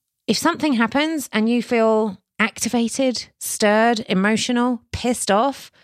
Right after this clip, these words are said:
whatever you want to say, however you want to describe it, what do we most often do in a typical relationship of any description, really?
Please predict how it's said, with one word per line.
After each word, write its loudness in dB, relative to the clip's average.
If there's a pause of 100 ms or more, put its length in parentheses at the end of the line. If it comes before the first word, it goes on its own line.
(280)
whatever 4
you 2
want 2
to -2
say, 2 (460)
however 2
you 4
want 2
to -4
describe 0
it, 2 (1000)
what 4
do 2
we 4
most 2
often 2
do 4
in 0
a 2
typical -2
relationship 0 (460)
of 0
any 2
description, -2
really? 0